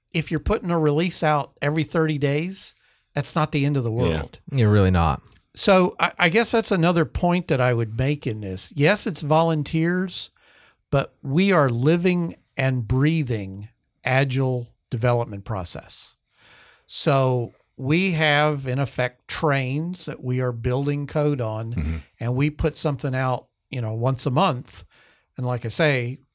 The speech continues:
Speaker 1: whether you get everything you want in the, a given month, if it misses that train, it catches the next one.
Speaker 2: Yep.
Speaker 1: Now, uh, just a little bit of commentary, right? This is a weird world for people that grew up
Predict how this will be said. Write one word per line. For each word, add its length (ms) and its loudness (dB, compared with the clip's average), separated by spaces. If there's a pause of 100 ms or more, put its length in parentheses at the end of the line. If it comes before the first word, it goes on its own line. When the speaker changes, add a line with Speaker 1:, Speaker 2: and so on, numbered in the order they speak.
(520)
Speaker 1:
whether 320 0
you 160 0
get 180 0
everything 420 0
you 120 0
want 340 0
in 460 -6
the, 140 -6 (180)
a 100 -6
given 320 -2
month, 420 -4 (480)
if 120 -8
it 120 -6
misses 320 -2
that 220 0
train, 520 -2
it 120 -12
catches 420 -4
the 80 -4
next 300 -6
one. 160 -16 (240)
Speaker 2:
Yep. 140 0 (260)
Speaker 1:
Now, 380 4 (160)
uh, 80 -8 (100)
just 220 2
a 60 4
little 240 4
bit 120 4
of 80 0
commentary, 580 0
right? 320 -6 (720)
This 280 0
is 180 4
a 180 2
weird 600 4
world 640 4
for 160 -2
people 340 0
that 220 -2
grew 240 4
up 200 -2